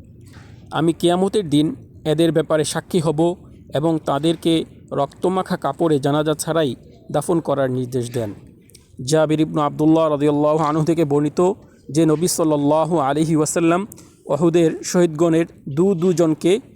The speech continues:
একই কবরে একত্র করতেন। এরপর জিজ্ঞাসা করতেন, তাদের উভয়ের মধ্যে কে কোরআন সম্পর্কে অধিক জানত। দুজনের মধ্যে একজনের দিকে ইশারা করা হলে তাকে কবরে আগে রাখতেন এবং বলেন,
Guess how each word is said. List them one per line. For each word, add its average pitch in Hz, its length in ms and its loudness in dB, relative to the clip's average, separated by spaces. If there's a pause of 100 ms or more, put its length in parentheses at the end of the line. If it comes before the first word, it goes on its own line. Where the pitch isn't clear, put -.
(220)
একই 196 300 -4
কবরে 165 340 2
একত্র 156 380 -2
করতেন। 120 440 -4 (600)
এরপর 190 320 2
জিজ্ঞাসা 170 380 2
করতেন, 127 420 -4 (440)
তাদের 156 300 0
উভয়ের 180 380 2
মধ্যে 165 440 0 (320)
কে 214 120 2
কোরআন 175 320 0
সম্পর্কে 185 500 -2
অধিক 170 320 0
জানত। 123 340 -4 (760)
দুজনের 175 440 2
মধ্যে 160 360 0
একজনের 165 520 0
দিকে 170 200 2
ইশারা 160 280 -2
করা 147 220 0
হলে 151 280 0 (400)
তাকে 156 340 -2
কবরে 156 300 0
আগে 135 260 0
রাখতেন 170 460 -2 (360)
এবং 190 320 0
বলেন, 147 380 2